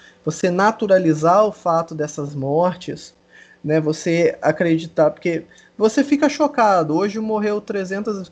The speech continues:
poucas pessoas, olha eu dando dado, né, tipo, trezentas e poucas pessoas. Aí amanhã morre, <laughs> ah, amanhã vai,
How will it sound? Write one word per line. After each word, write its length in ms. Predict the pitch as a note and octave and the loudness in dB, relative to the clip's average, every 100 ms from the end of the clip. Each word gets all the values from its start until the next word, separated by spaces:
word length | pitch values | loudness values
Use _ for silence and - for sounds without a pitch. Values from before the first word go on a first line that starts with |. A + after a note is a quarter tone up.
| _ - | _ 2
poucas 400 | G3 F3 F3+ - | 2 2 -6 -4
pessoas, 520 | F3 E3 E3 D3 D#3+ | -6 -2 0 0 2
olha 180 | F3 F3+ | 2 4
eu 160 | E3+ | 2
dando 300 | E3 E3 E3 | 2 0 0
dado, 420 | D#3 C3+ B2+ B2+ | 0 2 2 -2
né, 180 | C3+ D3+ | -4 -4
tipo, 260 | D#3 - D#3 | -6 -10 -10
trezentas 360 | D#3 D3+ E3 | -6 -4 -4
e 40 | D#3 | -8
poucas 520 | _ E3 D#3 D#3 D#3 | _ 0 0 0 -8
pessoas. 640 | D3+ D3 C#3 B2+ - - _ - - _ _ | -8 -8 -6 -6 -6 -12 _ -20 -20 _ _
Aí 180 | - F3 | 2 4
amanhã 320 | A3+ A#3 A3+ | 6 4 2
morre, 280 | A#3 A3+ A#3 | 4 4 4
<laughs> 20 | |
ah, 180 | C#4 D#4+ | 4 2
amanhã 300 | C#4+ C#4 E4+ | 2 2 2
vai, 160 | G4 | 2